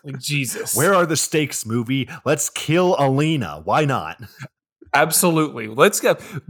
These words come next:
Speaker 1: Bibble should get gored and sacrificed. <laughs>
Speaker 2: Yeah, I mean, do, I mean, like, like we were talking about earlier in the month, we could have Barbie's occult playlist. It's like, you know,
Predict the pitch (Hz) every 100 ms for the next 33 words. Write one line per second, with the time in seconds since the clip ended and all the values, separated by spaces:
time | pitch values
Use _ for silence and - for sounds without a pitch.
0 | 143 180 196 269 320 220 - - 202 151
1 | 165 143 135 131 139 156 165 123 - -
2 | - 110 - - - - - - - -
3 | - _ _ - - - 285 294 214 180
4 | 196 - 170 156 175 147 170 156 139 131
5 | 135 131 151 151 101 143 240 175 101 104
6 | 113 131 165 147 98 90 95 117 131 -
7 | 104 - 196 185 113 95 - 95 131 110
8 | 135 101 101